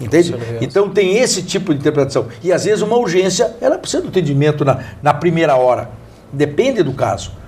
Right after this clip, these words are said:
Speaker 1: né? É, você faz, você faz um corte, você te acidenta, faz um corte.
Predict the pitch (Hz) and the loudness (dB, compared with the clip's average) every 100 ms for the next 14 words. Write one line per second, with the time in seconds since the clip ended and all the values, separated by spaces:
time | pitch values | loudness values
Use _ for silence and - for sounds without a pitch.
0 | - 131 139 - - 139 147 156 151 202 | -4 -2 -2 -8 -6 -2 -2 0 2 2
1 | 190 214 - 156 196 196 196 214 208 147 | 2 -2 -2 0 0 2 2 0 -2 0
2 | 147 - - - - - - - - 135 | 0 -2 -14 -20 -20 -20 -20 -20 -12 -12
3 | - 180 151 170 160 190 180 180 180 180 | -4 -2 0 0 0 0 2 2 2 0
4 | 131 120 - - | 0 0 -2 -18